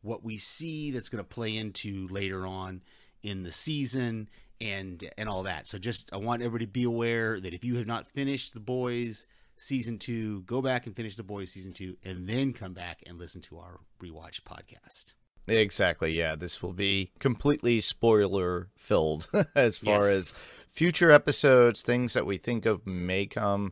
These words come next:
Speaker 2: because as we know, my memory stinks, but in the sense that when I rewatch these movie,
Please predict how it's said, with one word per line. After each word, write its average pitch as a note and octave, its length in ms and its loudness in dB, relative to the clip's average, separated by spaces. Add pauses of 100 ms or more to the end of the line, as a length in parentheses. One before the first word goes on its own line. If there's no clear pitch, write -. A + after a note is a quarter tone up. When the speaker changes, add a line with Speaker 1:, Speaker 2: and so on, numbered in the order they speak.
(140)
Speaker 2:
because F#2 720 2
as F2+ 220 2
we F#2 100 0
know, F2 140 0
my F#2+ 240 2
memory E2 360 -2
stinks, A2 540 -4
but E2 380 0
in F2 80 -8
the F2 100 -4
sense G2 400 -2
that F#2 220 0
when F2+ 120 -4
I E2+ 100 0
rewatch F2 500 -2
these E2 260 -6
movie, E2 340 -8